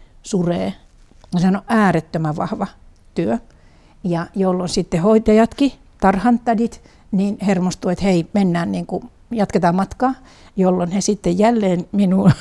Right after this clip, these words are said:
<laughs> minuun ja tarhantädeistä välittämättä jatkoivat seuraavan maalauksen eteen, joka oli Juho Rissasen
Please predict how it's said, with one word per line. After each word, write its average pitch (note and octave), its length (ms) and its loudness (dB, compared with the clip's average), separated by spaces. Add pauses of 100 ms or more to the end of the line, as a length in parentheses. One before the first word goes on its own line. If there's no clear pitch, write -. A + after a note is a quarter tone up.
(100)
<laughs> - 100 -12
minuun A3 460 2
ja D#3+ 120 -2
tarhantädeistä F3 880 -4
välittämättä G3 580 -4
jatkoivat E3+ 460 -4
seuraavan E3+ 480 -2
maalauksen E3 560 -4 (480)
eteen, E3+ 500 -4
joka E3 320 -4
oli E3 380 -6 (320)
Juho G3+ 240 0
Rissasen F3 600 -6